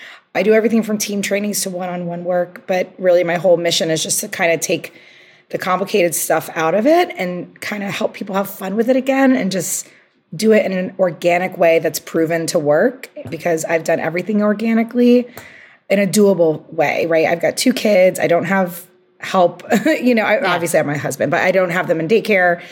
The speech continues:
Speaker 1: My daughter is now in school, but when I started my business and started growing my Instagram, she was home with me full time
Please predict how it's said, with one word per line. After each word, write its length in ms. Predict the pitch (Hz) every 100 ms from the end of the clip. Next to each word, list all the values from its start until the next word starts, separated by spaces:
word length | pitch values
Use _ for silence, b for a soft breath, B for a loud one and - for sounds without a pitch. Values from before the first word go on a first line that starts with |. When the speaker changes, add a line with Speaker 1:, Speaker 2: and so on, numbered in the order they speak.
| B B
Speaker 1:
My 100 | -
daughter 240 | 196 196 202
is 260 | 202 202
now 320 | 180 165 156 151
in 280 | - 156
school, 460 | 160 - 269 196 170
but 260 | 170 156 139
when 100 | 175
I 40 |
started 300 | 180 - 202
my 100 | 294
business 480 | 170 156 151 156 -
and 140 | 170
started 220 | 147 180 151
growing 200 | 151 165
my 80 | 160
Instagram, 380 | 190 - 143
she 140 | 147 254
was 100 | 233
home 160 | 196
with 100 | 202 190
me 120 | 185
full 160 | - 139
time 500 | 156 190 - -